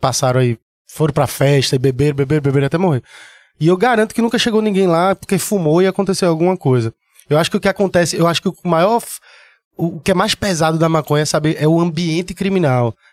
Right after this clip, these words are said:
Que, que você tá lá e você se envolve com outras coisas piores pra ter acesso àquilo lá.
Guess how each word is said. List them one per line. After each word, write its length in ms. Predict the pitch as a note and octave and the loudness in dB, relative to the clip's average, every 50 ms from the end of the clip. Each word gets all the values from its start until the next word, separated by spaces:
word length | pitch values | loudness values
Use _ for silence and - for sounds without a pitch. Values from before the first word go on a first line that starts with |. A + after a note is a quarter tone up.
| _ _ - | _ _ -2
Que, 200 | - G3+ G3+ G3+ | -2 -2 -2 -2
que 180 | C#3+ - - F3+ | -6 -8 -6 -4
você 260 | D#3 E3 E3 - F3+ | -2 0 0 0 0
tá 160 | E3+ - E3 | 0 0 2
lá 380 | D3+ C#3+ C#3 C#3 D3 D3+ D3+ D3 | 2 2 2 2 2 2 2 2
e 20 | |
você 480 | C#3+ C#3 C#3+ - - E3 D#3 D3+ C#3+ C3 - - - - - - - | 2 2 2 0 2 2 2 2 0 -2 -4 -10 -20 -20 -20 -14 -6
se 200 | - - - F3+ | -4 -2 0 2
envolve 400 | E3+ C#3 B2 D#3 D#3+ E3+ D#3+ F3 | 2 2 2 2 2 2 2 0
com 100 | F3 F3+ | 0 2
outras 280 | F3 F#3 - F#3 E3 - | 0 2 0 0 -2 0
coisas 260 | - F3+ E3 E3+ - | 0 0 0 0 -2
piores 460 | - - F3+ D#3 D3+ D#3+ E3+ E3+ - | 0 0 2 2 4 4 2 0 0
pra 180 | - F#3+ E3+ E3 | -2 -2 -2 -2
ter 140 | - - G#3 | 0 -2 0
acesso 520 | G3+ F#3 - - - F#3 E3+ F3 - F#3+ | 0 0 0 0 0 0 0 2 0 0
àquilo 200 | F3+ - G3+ F#3+ | -2 0 0 2
lá. 180 | E3+ D3+ C#3 C#3 | 2 2 2 0